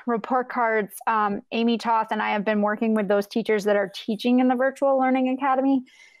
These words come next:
on the proficiencies that were previously selected in prior in-services, um, as, like, the ten musts that kids must master, uh, before moving forward.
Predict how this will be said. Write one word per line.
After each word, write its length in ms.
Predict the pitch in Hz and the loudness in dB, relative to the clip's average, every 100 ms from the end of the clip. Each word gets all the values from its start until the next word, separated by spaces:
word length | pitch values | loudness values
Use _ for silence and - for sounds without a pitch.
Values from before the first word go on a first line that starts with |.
| _ _ - | _ _ 0
on 220 | 240 254 | 2 2
the 60 | 262 | 2
proficiencies 720 | 262 254 247 247 254 262 233 | 0 0 0 2 2 2 2
that 100 | 214 | 0
were 120 | 202 | 0
previously 680 | - 247 226 226 220 220 202 | -2 0 2 2 0 -2 -2
selected 480 | - 202 208 214 | -2 -2 0 0
in 120 | 208 196 | 0 -2
prior 400 | - 214 208 202 | -2 0 2 0
in-services, 1040 | 214 208 233 226 240 254 247 247 240 - _ _ _ _ - | 0 0 0 0 -2 2 2 2 -2 -14 _ _ _ _ -2
um, 340 | 226 214 208 - _ | 0 0 -4 -12 _
as, 200 | 220 214 | -4 -2
like, 160 | 208 202 - | -2 -4 -6
the 80 | |
ten 440 | 202 - 233 226 214 | -6 -4 -2 0 2
musts 600 | 196 - - - - - - _ _ _ - | 0 -2 -8 -10 -8 -10 -10 _ _ _ -4
that 220 | 214 - - _ _ | -4 -4 -8 _ _
kids 300 | - 226 196 | -2 0 0
must 260 | 214 196 - | 0 -2 -4
master, 720 | 202 - - - - - 190 _ _ _ _ _ _ | -6 -4 -8 -8 -6 -6 -8 _ _ _ _ _ _
uh, 320 | 226 220 196 190 | -2 2 2 0
before 420 | 208 202 214 208 | -2 -4 -2 0
moving 320 | 202 196 202 | 0 0 -2
forward. 480 | 202 202 208 277 | 0 0 2 0